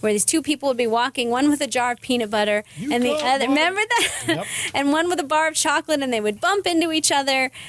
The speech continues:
Speaker 1: and they would say, "Wow, this actually tastes good. Peanut butter and chocolate, they go good together. Yay." And you think, it's exactly, we have walked, the church has walked one side with the peanut butter and the other side with the chocolate, and we've kept them very away from each other.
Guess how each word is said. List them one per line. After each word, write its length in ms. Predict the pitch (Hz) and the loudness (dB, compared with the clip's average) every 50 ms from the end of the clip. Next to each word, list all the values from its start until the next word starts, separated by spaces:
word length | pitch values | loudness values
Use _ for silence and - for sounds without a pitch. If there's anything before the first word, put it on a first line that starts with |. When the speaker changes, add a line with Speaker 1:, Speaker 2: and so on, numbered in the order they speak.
| - - | -8 -4
Speaker 1:
and 140 | 214 247 247 | 0 0 0
they 80 | 240 | 2
would 180 | 240 240 233 240 | 0 0 2 4
say, 640 | - - 311 294 294 285 277 254 233 214 202 196 185 185 | 4 4 4 2 0 0 0 0 0 0 -2 -4 -6 -10
"Wow, 560 | 196 226 294 370 403 392 349 247 196 185 190 | -10 -8 -6 -6 -4 -2 -2 0 0 -2 -4
this 220 | 180 196 302 - 523 | -6 -4 -4 -2 -2
actually 280 | 480 - - - 220 | 0 -2 0 -2 0
tastes 280 | 208 - 247 247 254 - | -2 -2 -2 -2 -2 -2
good. 340 | - 392 480 508 415 269 - | -2 -2 0 2 0 0 0
Peanut 240 | - 359 381 403 - | -2 0 0 0 0
butter 140 | 277 233 | 0 -2
and 100 | 214 214 | -2 -4
chocolate, 400 | 220 - - 415 427 - 269 - | -6 -6 -6 -8 -6 -4 -4 -2
they 100 | 226 233 | -2 -2
go 200 | 240 - - 359 | -2 0 -2 -2
good 240 | 320 - - 494 508 | 0 -2 -4 -2 -2
together. 360 | 403 349 294 302 247 220 214 | -4 -2 0 -2 -2 -2 -2
Yay." 300 | 214 240 294 392 466 480 440 | -2 -2 0 0 2 2 2
And 120 | 359 294 | 2 2
you 60 | 311 | 2
think, 160 | - 311 294 - - - - - - - | 0 -2 -6 -8 -12 -18 -20 -20 -20 -6
it's 100 | - - | -2 -2
exactly, 720 | 349 311 - 277 - - 330 339 381 440 453 - - 311 269 | -2 0 0 0 2 2 2 2 2 0 -2 0 0 -2 0
we 160 | 254 302 339 | 2 0 0
have 160 | 320 359 285 285 | 0 0 -4 -2
walked, 380 | 269 285 311 381 403 - _ | -2 0 0 0 0 -2 _
the 80 | - 330 | -6 -2
church 400 | - - - - 392 403 - - | -2 -2 0 0 -2 -2 -2 -2
has 160 | 330 302 - | 0 -2 -2
walked 400 | 254 277 294 294 320 311 - - | 0 0 0 0 0 0 -4 -4
one 240 | 240 285 349 392 370 | -4 -2 0 0 0
side 300 | - 370 349 370 349 330 | 0 2 0 0 0 -2
with 100 | 339 - | -2 -4
the 80 | - - | -4 -4
peanut 300 | - 339 339 339 294 - | -2 0 0 0 0 -2
butter 220 | 247 233 233 269 | -2 -2 0 0
and 100 | 277 269 | 0 -2
the 80 | 262 254 | -2 0
other 120 | 294 330 311 | 0 0 0
side 240 | - 320 285 262 | 0 0 -2 -4
with 100 | 247 254 | -6 -8
the 80 | - 240 | -8 -6
chocolate, 400 | - - 285 294 320 - 320 277 | -4 -2 -2 -2 -2 -2 -2 0
and 140 | 262 254 240 | 0 0 0
we've 160 | 233 226 - | 0 -2 -4
kept 220 | - 294 277 - | -6 -6 -6 -4
them 200 | - 262 240 226 | -6 -4 -4 -4
very 300 | 208 262 269 302 330 330 | -2 -2 -2 0 0 0
away 260 | 302 277 247 262 285 311 | 0 0 0 0 0 -2
from 220 | - 302 262 233 | -2 -2 -4 -4
each 180 | 226 208 - 208 | -2 -2 -2 -2
other. 260 | 190 190 196 196 | 0 0 -2 -2